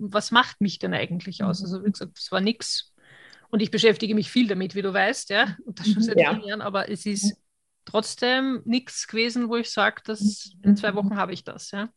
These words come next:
Speaker 2: Nein, das ist
Speaker 1: Sondern
Speaker 2: nicht
Speaker 1: das
Speaker 2: so.
Speaker 1: ist wirklich ein, aha, da kommt ein Stückchen dazu, aha, da kommt ein Stückchen
Speaker 2: Mhm.
Speaker 1: dazu.
Speaker 2: Mhm.
Speaker 1: Und es sind ja auch dann so spannende Sachen, nicht nur inhaltlich, was, was will ich arbeiten,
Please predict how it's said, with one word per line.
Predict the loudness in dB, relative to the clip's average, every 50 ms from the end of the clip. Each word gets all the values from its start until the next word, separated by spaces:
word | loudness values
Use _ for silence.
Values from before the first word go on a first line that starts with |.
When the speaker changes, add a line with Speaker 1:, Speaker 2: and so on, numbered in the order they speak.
| _ _ 4
Speaker 2:
Nein, | 6 6 8 8 6 6
das | 4 2 0 0 -4
ist | -6 -6 -6 -6
Speaker 1:
Sondern | -2 0 0 0 0
Speaker 2:
nicht | -2
Speaker 1:
das | -4 -4
Speaker 2:
so. | -4 -4
Speaker 1:
ist | -4 -4 -4
wirklich | -8 -6 -4 -6 -6 -4 -2
ein, | -2 -2 -2 -2 -4
aha, | -6 -6 -4 -2 0 0 2 0 0 0
da | 0 0 0
kommt | 0 0 -4 -2
ein | -2 -4
Stückchen | -4 -4 -6 -6 -4 -2
dazu, | -2 -2 -2 -2 -4 -4
aha, | -2 0 2 2 2 4
da | 4 2 0
kommt | 0 0 -6 -4 -4
ein | -4 -4
Stückchen | -6 -8 -10 -10 -8 -8
Speaker 2:
Mhm. | -4 -4
Speaker 1:
dazu. | -4 -4 -2 -2 -2 -4 -4 _ _ _ _ -10 -2 2
Speaker 2:
Mhm. | 4 6
Speaker 1:
Und | 8 6
es | 6 6
sind | 2 0 2
ja | 2
auch | 2 2
dann | 2 0 0
so | -2 -4
spannende | -4 0 2 2 2 2 2 0 0
Sachen, | 0 2 2 2 2 2 0
nicht | -2 -2 -2 -2
nur | -2 -2 -2 -2 -4 _ _ _ _ _ _ _ _ _ _ _ _ _ _ _
inhaltlich, | 2 4 4 6 6 6 4 4 4 0 0 0 0 -2 -6 -12 -14 -16 _ _ _ _ -4
was, | 0 0 0 0 -2 -4
was | -2 -2 -2 -2
will | -2 -4
ich | -4 -4 -2
arbeiten, | 2 2 2 2 2 2 2 0 0 -2 -4 -4 -4